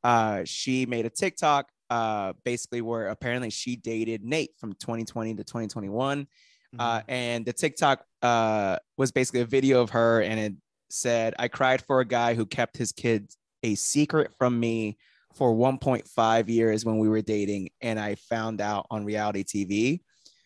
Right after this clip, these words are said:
Speaker 1: Uh, and then
Speaker 2: Oh.
Speaker 1: apparently, um, uh, when Nate was dating Kelsey, he was apparently dating this other woman named, uh, Laree Stark.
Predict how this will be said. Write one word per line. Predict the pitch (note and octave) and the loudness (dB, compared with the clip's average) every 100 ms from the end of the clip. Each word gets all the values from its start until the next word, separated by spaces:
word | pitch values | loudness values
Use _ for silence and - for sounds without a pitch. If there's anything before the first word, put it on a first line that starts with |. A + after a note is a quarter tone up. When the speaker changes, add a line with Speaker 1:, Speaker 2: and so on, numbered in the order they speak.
| _ - | _ -2
Speaker 1:
Uh, | A#2+ A#2 G#2 | 2 4 4
and | C3+ | 4
then | C3 C3+ | 6 4
Speaker 2:
Oh. | |
Speaker 1:
apparently, | A2+ - D3+ E3 E3 C3+ C#3 C3 B2 B2 _ _ _ _ _ | 2 0 4 6 4 4 4 4 2 -2 _ _ _ _ _
um, | A#2+ A#2 A2+ F#2+ D2 - _ _ _ _ _ _ _ - - _ _ | 2 4 4 2 -2 -6 _ _ _ _ _ _ _ -20 -20 _ _
uh, | C3 A#2+ A2+ G2+ F#2 A#1+ - - _ _ - | 2 4 6 4 4 0 -4 -20 _ _ -14
when | B2+ B2 C3+ C3 B2 A#2 - | 0 4 6 6 4 0 -4
Nate | B2+ C3+ C#3 B2+ | 0 4 4 4
was | C#3 | 2
dating | A#2+ B2 A#2 A2+ | 4 2 2 -2
Kelsey, | - D#3 D#3 - G2+ G2 | 2 4 4 2 -2 -2
he | A#2 | -2
was | A2+ A2 | 0 -2
apparently | G#2 A#2+ A#2 A#2 | -2 -2 0 0
dating | G#2+ G#2+ G#2 G2+ | 0 0 0 -2
this | G2+ - | -4 -2
other | - G3+ A3 | 2 6 8
woman | D3 A#2+ G#2+ G#2+ - | 8 6 4 2 0
named, | A2+ A2+ A2 G#2+ G#2 _ _ _ _ - | 0 0 2 -2 -4 _ _ _ _ 0
uh, | A#2 G#2+ G2+ D#2+ - | 2 4 4 0 -2
Laree | A#2+ A#2+ A2 C#3 D#3+ E3 D#3+ | 2 4 6 4 6 4 2
Stark. | - - C3+ B2 F2+ | 0 2 4 4 2